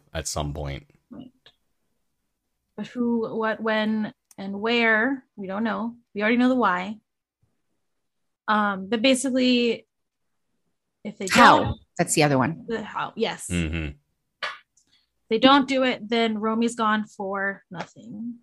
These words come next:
Speaker 2: technically. Technically. Because he's either U F A or R F A.
Speaker 1: He's R F A is restricted, so
Speaker 2: R F A.
Speaker 1: he's
Speaker 2: Okay, so
Speaker 1: no one
Speaker 2: maybe
Speaker 1: else can grab him unless there's some crazy trade to do it.
Speaker 2: Yeah.
Speaker 1: But it's,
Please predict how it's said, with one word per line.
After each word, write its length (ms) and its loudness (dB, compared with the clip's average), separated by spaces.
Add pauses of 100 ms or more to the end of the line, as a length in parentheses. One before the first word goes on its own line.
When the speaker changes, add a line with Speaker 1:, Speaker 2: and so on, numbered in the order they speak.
(280)
Speaker 2:
technically. 680 -6 (1200)
Technically. 680 -10 (680)
Because 180 -2
he's 220 4
either 120 6
U 160 4
F 180 4
A 160 2
or 60 6
R 320 0
F 140 -12
A. 280 -12 (840)
Speaker 1:
He's 160 -2
R 180 8
F 120 0
A 40 2
is 140 0
restricted, 540 -2
so 260 0
Speaker 2:
R 60 -4
F 60 -14
A. 40 -10
Speaker 1:
he's 380 2
Speaker 2:
Okay, 100 -10
so 40 0
Speaker 1:
no 100 6
one 100 4
Speaker 2:
maybe 120 2
Speaker 1:
else 200 -4
can 160 -4
grab 260 0
him 160 -4
unless 240 -4
there's 160 -8
some 360 -6
crazy 680 -4 (380)
trade 600 -2
to 180 -4
do 360 -6
it. 100 -4
Speaker 2:
Yeah. 60 -10
Speaker 1:
But 180 -6 (180)
it's, 260 -16